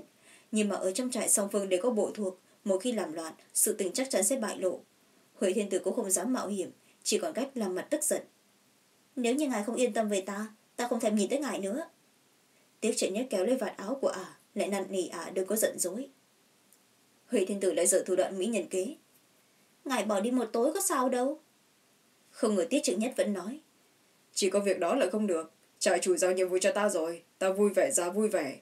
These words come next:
Speaker 2: không thể nào lỡ việc được."
Speaker 1: Huệ Thiên Tử lại du du nói: "Ngài giao cho ta, ta thay ngài nắm giữ, sao có thể để lỡ việc được? Ngài đừng có mà lằng nhằng do dự,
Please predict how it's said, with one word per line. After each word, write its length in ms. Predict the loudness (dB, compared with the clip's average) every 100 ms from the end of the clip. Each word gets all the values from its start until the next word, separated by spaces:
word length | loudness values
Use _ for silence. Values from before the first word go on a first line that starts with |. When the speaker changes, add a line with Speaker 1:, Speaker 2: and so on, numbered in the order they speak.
| _ -4
Speaker 2:
không 200 | -2 0
thể 80 |
nào 140 | 2 4
lỡ 180 | 4 4
việc 240 | 2 0
được." 220 | -2 -6 _ _ _ _ _ _ _ _ _ _ _ _ -2
Speaker 1:
Huệ 140 | 0
Thiên 160 | 0 0
Tử 140 | 0
lại 140 | 2
du 160 | 0 0
du 200 | -2 -2
nói: 280 | -4 -8 -12 -16 _ _ _ _ -8
"Ngài 200 | -2 0
giao 140 | 2
cho 120 | 0
ta, 300 | -2 -4 -6 -10 _
ta 120 | -4 -2
thay 140 | 0
ngài 140 | 0 0
nắm 180 | 0
giữ, 300 | 0 0 -2 -6 -12 _
sao 240 | 4 4 4
có 60 |
thể 120 | 2 2
để 120 | 2
lỡ 200 | 2 2
việc 200 | 2 0
được? 240 | 0 -2 -4 _ _ _
Ngài 200 | -2 0
đừng 140 | 0
có 100 | 0
mà 140 | -2 0
lằng 200 | -2 -2
nhằng 180 | -4 -2
do 180 | 0
dự, 240 | 0 -2